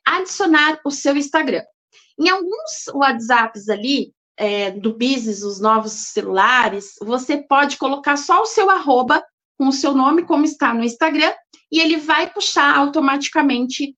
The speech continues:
já vai salvar ali. Caso isso não aconteça, abre o teu WhatsApp web, copia o teu U R L lá no Instagram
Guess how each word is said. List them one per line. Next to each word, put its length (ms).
já 140
vai 240
salvar 460
ali. 220
Caso 240
isso 220
não 120
aconteça, 720
abre 300
o 40
teu 160
WhatsApp 680
web, 520
copia 440
o 60
teu 180
U 40
R 320
L 240
lá 160
no 80
Instagram 520